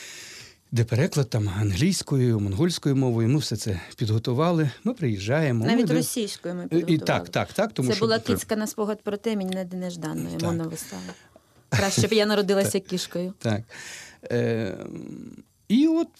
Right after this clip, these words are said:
Speaker 1: от у нас репетиція, ми думаємо, ну, а як, коли ми, коли ми будемо репетирувати, коли ми це все на-, налагодимо, тому що треба ж посадити людину, котра буде, е, вести, м, тексти. А,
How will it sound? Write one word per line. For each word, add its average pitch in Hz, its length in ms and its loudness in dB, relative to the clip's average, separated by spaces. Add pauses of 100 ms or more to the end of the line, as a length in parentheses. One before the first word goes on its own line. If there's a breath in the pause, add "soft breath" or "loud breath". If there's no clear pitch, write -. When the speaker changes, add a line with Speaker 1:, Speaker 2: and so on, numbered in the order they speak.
Speaker 1:
от 208 260 -4
у 185 40 2
нас 196 200 2
репетиція, 180 520 4
ми 180 80 6
думаємо, 180 260 6
ну, 233 160 6
а 190 60 4
як, 185 220 2
коли 143 200 0
ми, 139 240 2
коли 139 200 2
ми 120 200 2
будемо 107 440 -2
репетирувати, 127 520 -8
коли 110 200 -4
ми 107 140 0
це 98 120 -8
все 104 200 -8
на-, 104 180 -6
налагодимо, 113 600 -4
тому 107 160 -6
що - 120 -8
треба 110 180 -2
ж 101 100 -8
посадити 104 460 -4
людину, 120 380 0
котра 107 240 -4
буде, 98 260 -4 (180)
е, 98 120 -8 (360)
вести, 104 260 -10
м, 107 380 -12
тексти. - 340 -10 (1160 loud breath)
А, 139 40 -10